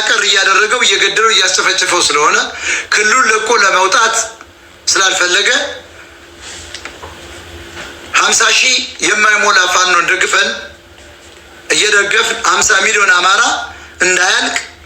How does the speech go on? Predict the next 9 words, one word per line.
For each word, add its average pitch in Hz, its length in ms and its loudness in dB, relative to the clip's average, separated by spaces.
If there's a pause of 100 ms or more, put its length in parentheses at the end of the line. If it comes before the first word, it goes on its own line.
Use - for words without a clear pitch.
(440)
መጠንቀቅ 190 480 2
አለብን። - 380 0
ስለዚህ 208 380 0
ነው 185 120 0 (520)
የፋኖ 202 420 2
መሪዎች 175 380 2 (140)
አባሯቸው፣ 185 680 0
እርምጃ 180 320 0
ወሰዱባቸው። 156 640 0